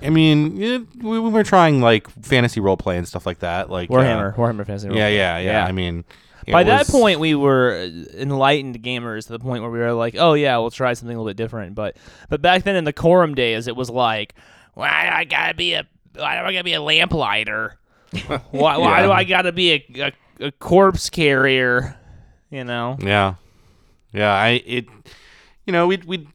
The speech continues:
Speaker 1: we'd had so much control over, like, everything we decided about our characters for, well, all the White Wolf times, and then
Speaker 2: Yeah.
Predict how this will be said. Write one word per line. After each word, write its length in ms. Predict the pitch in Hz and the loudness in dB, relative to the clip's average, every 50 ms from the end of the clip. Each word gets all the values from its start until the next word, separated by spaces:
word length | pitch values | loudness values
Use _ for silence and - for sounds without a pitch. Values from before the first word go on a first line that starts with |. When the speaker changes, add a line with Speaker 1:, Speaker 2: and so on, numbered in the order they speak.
| _ | _
Speaker 1:
we'd 120 | - 160 156 | -4 0 2
had 160 | 170 170 151 | 4 4 4
so 80 | - 170 | 4 2
much 120 | 160 - | 2 0
control 440 | - 123 - - 113 110 107 107 101 | -2 -6 -2 2 4 6 6 6 6
over, 200 | 92 85 92 87 | 6 4 2 2
like, 340 | 85 87 85 87 82 - - | 2 2 0 0 -2 -6 -10
everything 340 | - 98 98 95 101 95 | -10 -10 -6 -6 -4 -4
we 80 | 92 90 | -4 -6
decided 320 | 85 85 - 104 98 92 | -8 -6 -4 -2 -2 -2
about 160 | 90 85 87 85 | -2 -4 -4 -6
our 80 | 82 | -6
characters 580 | - - 90 90 90 85 - 87 87 82 78 - | -8 -6 -4 -4 -4 -4 -4 -6 -6 -6 -8 -10
for, 460 | - - 87 85 82 82 82 69 - _ _ _ _ _ _ _ _ - _ - | -10 -8 -6 -6 -6 -6 -8 -10 -12 _ _ _ _ _ _ _ _ -20 _ -20
well, 180 | - - - - - - - | -20 -20 -20 -20 -18 -8 -4
all 180 | 101 101 101 | -2 0 0
the 80 | 92 92 | 0 -2
White 200 | 85 82 90 95 | -4 -6 -6 -6
Wolf 160 | 98 85 - | -8 -10 -10
times, 420 | - - 85 80 78 76 78 80 - | -12 -10 -10 -10 -8 -10 -10 -12 -10
and 140 | 85 82 85 | -10 -8 -6
then 280 | 82 82 85 82 82 | -6 -6 -6 -6 -4
Speaker 2:
Yeah. 360 | 123 123 117 110 110 110 110 | 0 0 2 2 2 0 0